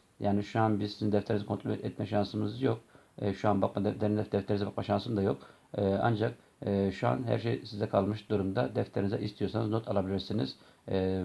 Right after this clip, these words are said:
başlığı defterinize yazın. Kitabınız önünüzde bulunsun. Hem yaz-, notlar alın, hem resimler çizin ara sıra. Hepsini yazmanıza gerek yok. Önemli olan yerleri yazabilirsiniz. Mesela bu turuncu ile belirtilen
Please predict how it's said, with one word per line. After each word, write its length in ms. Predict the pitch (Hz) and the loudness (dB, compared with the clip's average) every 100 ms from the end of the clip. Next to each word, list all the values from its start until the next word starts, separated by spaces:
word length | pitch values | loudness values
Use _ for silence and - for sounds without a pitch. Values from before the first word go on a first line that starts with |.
| 87 | 4
başlığı 420 | 113 117 120 110 | 2 4 -2 0
defterinize 400 | 107 - 101 90 | -2 0 0 4
yazın. 360 | 95 113 104 120 _ _ - - - _ _ | 6 6 4 -4 _ _ -20 -20 -20 _ _
Kitabınız 340 | - 120 117 | 0 2 2
önünüzde 360 | 123 107 104 90 | 2 0 2 2
bulunsun. 500 | 98 113 - 127 131 _ _ _ _ _ _ | 2 0 0 -4 -4 _ _ _ _ _ _
Hem 300 | 135 139 120 - - | 2 2 2 -8 0
yaz-, 380 | 107 104 107 | 0 0 0
notlar 320 | 120 139 113 - | 0 2 2 4
alın, 340 | 120 123 131 - _ - | 2 2 -2 -8 _ 0
hem 220 | 131 127 | 2 4
resimler 440 | 101 - 98 104 | 0 2 0 0
çizin 300 | - 113 120 | -2 -2 -2
ara 240 | 117 113 113 | 2 2 2
sıra. 340 | 117 117 120 - _ _ _ | 2 0 -2 -6 _ _ _
Hepsini 300 | - 131 131 | -6 -2 0
yazmanıza 280 | 123 117 117 | 0 0 0
gerek 300 | 113 107 - | 2 0 0
yok. 240 | 113 117 - _ _ _ - _ _ | -4 -4 -14 _ _ _ -20 _ _
Önemli 340 | 110 113 123 123 | 0 2 2 2
olan 140 | 113 | 4
yerleri 500 | 104 107 107 110 - | 4 4 2 2 0
yazabilirsiniz. 420 | 101 107 104 104 | 0 0 0 -2
Mesela 400 | 92 107 110 98 | 0 0 2 2
bu 240 | 117 123 104 | 2 2 2
turuncu 360 | 117 113 113 | 0 0 0
ile 280 | 123 101 104 | 2 2 2
belirtilen 480 | 101 104 208 104 107 | 2 2 4 2 2